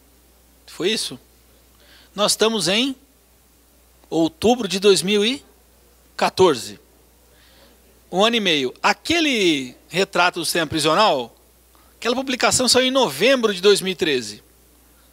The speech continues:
Então, muito embora a publicação tenha seus méritos, ela se refere a um período muito pequeno da experiência do relatório.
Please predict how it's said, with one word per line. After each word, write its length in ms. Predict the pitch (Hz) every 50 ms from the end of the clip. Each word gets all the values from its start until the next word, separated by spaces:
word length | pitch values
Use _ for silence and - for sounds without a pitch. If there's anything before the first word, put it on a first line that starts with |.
| _ _ _ _ _ _
Então, 180 | - 262 277 262 _ _ _ _ _ _ _ _ _ _ _ _ -
muito 280 | 190 262 359 - -
embora 320 | 339 202 165 185 190 175 165
a 40 | 147
publicação 500 | 156 165 170 165 175 170 - - 180 151
tenha 260 | - 180 185 180 151
seus 260 | - - 156 139 120
méritos, 720 | 135 185 208 196 175 147 143 - 131 127 - - - - -
ela 160 | - 185 196
se 140 | 175 - 208
refere 260 | 190 180 - 196 208
a 40 | 214
um 40 | 208
período 420 | - - 165 175 208 226 185 190
muito 280 | 165 175 247 330 - 262
pequeno 540 | - 254 - - - - 202 240 262 240 208
da 80 | 185
experiência 560 | 170 156 - - 196 175 165 165 170 156 170 156
do 60 | 147
relatório. 460 | 135 143 135 131 - 127 107 92 92